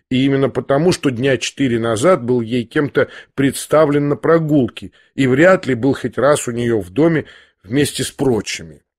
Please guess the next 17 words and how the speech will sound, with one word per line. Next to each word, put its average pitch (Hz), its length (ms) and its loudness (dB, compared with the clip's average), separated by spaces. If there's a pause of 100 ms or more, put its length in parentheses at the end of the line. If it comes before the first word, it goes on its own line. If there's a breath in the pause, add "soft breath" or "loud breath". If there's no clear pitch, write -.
(480)
Насчёт 139 540 2
векселей 170 580 -2
тоже 190 360 0
быть 170 260 -2
могло, 165 580 2 (240 loud breath)
это 123 220 0
Ганя 131 300 0
знает 120 320 0
даже 123 220 2
наверно. 117 680 0 (200)
У 131 60 2
Евгения 147 480 2
Павловича 139 400 2
состояние, 131 720 0
конечно, 127 400 -2
большое, 147 640 4
но 170 300 0